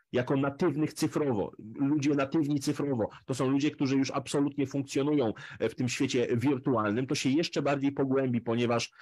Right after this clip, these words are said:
jeśli spojrzymy na, e, próbę stworzenia metaversum, na koncern Meta, który chce stworzyć alternatywną rzeczywistość wirtualną, która będzie miała,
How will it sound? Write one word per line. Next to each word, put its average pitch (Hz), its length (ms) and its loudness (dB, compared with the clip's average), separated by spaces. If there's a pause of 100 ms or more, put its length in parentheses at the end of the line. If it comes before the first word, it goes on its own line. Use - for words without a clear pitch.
(140)
jeśli 127 240 0
spojrzymy 131 540 0
na, 120 260 0 (240)
e, 107 160 0
próbę 135 360 -2
stworzenia 131 440 0
metaversum, 135 760 0 (260)
na 113 160 0
koncern 135 480 0
Meta, 135 320 2
który 117 240 -2
chce 127 200 -2
stworzyć 135 480 0
alternatywną 139 760 0
rzeczywistość 127 580 -2
wirtualną, 131 600 0
która 123 160 0
będzie 127 240 0
miała, 123 340 0